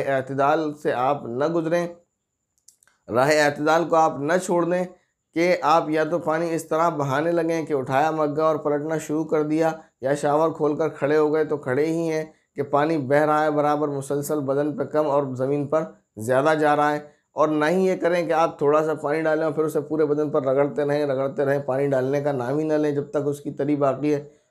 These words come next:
تو نہ یہاں کنجوسی سے کام لیں اور نہ فضول خرچی کریں، اس لیے کہ کل قیامت کے دن آپ کو ایک ایک بوند پانی کا حساب دینا پڑے گا۔ تو لہذا اس چیز کا خیال رکھتے ہوئے آپ کو غسل کرنا ہے۔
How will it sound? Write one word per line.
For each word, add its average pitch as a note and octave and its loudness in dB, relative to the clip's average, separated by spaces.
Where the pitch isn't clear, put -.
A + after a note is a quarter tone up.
تو C3+ -4
نہ D3 0
یہاں F3 2
کنجوسی D3+ -2
سے F3 -2
کام E3+ 0
لیں F#3+ 0
اور D3+ 2
نہ D#3 0
فضول C#3+ -2
خرچی B2+ -4
کریں، A#2 -2
اس C3+ -10
لیے F3+ 2
کہ E3 -2
کل D3+ -2
قیامت D#3+ 0
کے D#3+ -4
دن D#3+ -2
آپ D3+ -2
کو D#3 -4
ایک E3+ 0
ایک D3 -2
بوند D#3 0
پانی C#3+ 0
کا C#3+ -2
حساب B2+ -2
دینا C#3+ 2
پڑے A2 -4
گا۔ G2 -8
تو A#2 -8
لہذا A#2+ 0
اس C#3+ -4
چیز F3+ 0
کا F#3 2
خیال D3+ 0
رکھتے C#3+ -4
ہوئے D3+ 0
آپ C3 -2
کو D#3+ -2
غسل C3+ -2
کرنا G#2+ -4
ہے۔ G#2 -4